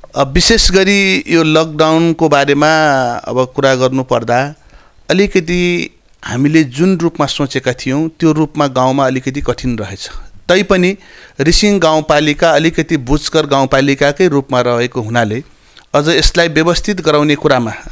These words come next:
गाउँपालिकाको, अ, कार्यपालिकाको बैठक हुँदै शान्ति सुरक्षाका निकाय र त्यहाँ विशेष गरी अब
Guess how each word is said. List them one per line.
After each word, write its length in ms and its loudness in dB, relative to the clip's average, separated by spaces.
गाउँपालिकाको, 920 2
अ, 180 2
कार्यपालिकाको 840 0
बैठक 440 0
हुँदै 340 0
शान्ति 340 -4
सुरक्षाका 500 -4
निकाय 500 0
र 160 4
त्यहाँ 300 2
विशेष 400 0
गरी 360 2
अब 260 2